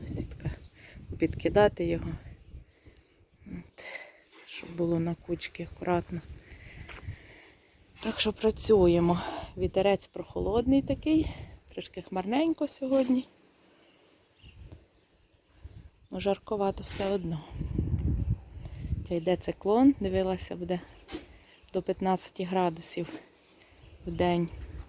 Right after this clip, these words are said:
Трохи спаде жара. Будуть дощики, дощів теж треба. Бо земля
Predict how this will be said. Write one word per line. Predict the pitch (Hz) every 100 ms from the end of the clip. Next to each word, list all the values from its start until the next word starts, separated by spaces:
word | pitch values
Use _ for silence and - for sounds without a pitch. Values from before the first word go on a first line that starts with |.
| - - - - - - - - - _ - - - - -
Трохи | 185 -
спаде | - - 185 185 170
жара. | 165 165 160 - - -
Будуть | 165 180 165
дощики, | 233 302 - 262 - 254 - - - - - -
дощів | - - 185
теж | 190 180 180 -
треба. | 185 180 180 - - - - - - - _ -
Бо | 185 180
земля | 185 185 202 220